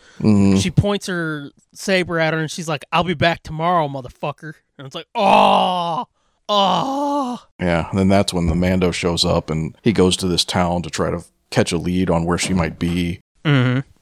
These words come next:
Speaker 1: And the, this magistrate tries to hire him to kill the Jedi.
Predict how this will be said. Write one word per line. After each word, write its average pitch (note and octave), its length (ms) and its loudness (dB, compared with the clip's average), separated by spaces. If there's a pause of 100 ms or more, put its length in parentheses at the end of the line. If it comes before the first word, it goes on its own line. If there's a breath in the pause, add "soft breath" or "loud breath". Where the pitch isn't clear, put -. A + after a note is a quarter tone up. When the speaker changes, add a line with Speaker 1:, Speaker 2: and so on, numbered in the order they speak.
Speaker 1:
And F#2+ 140 2
the, E2+ 320 -2 (120)
this F#2 160 -2
magistrate E2+ 560 -2
tries E2+ 240 0
to E2+ 80 0
hire D#2+ 300 0
him E2+ 140 -6
to F2 80 -10
kill D#2+ 260 -4
the E2 100 -6
Jedi. E2+ 520 -2